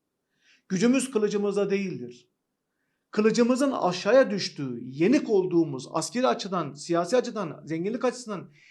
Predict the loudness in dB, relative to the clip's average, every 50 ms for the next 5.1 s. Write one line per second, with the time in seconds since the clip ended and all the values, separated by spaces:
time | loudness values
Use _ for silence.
0 | -20 _ _ 2 4 4 4 4 4 4 2 2 2 2 -2 -2 -2 -4 -4 -4
1 | -4 -2 -2 -2 -4 -4 -4 -4 -4 -2 -2 -2 -2 -2 -4 -4 -6 -8 -6 -6
2 | -4 -2 -2 -2 -2 -4 -4 -4 -4 -4 -2 -2 0 2 4 2 2 0 -4 -6
3 | -6 -6 -10 -10 -10 -10 -10 -12 -14 _ _ _ _ _ _ _ _ _ _ _
4 | _ _ _ _ _ _ -8 -8 -6 -4 -4 -4 -4 -2 -2 -2 -2 -2 -2 -6
5 | -10 -14